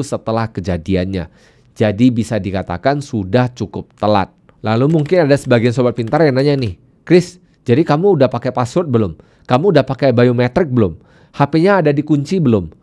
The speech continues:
Dan sebagainya. Jadi ada banyak sekali cara mengamankan dari dompetnya.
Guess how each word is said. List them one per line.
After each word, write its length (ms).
Dan 400
sebagainya. 800
Jadi 320
ada 320
banyak 400
sekali 400
cara 320
mengamankan 640
dari 240
dompetnya. 640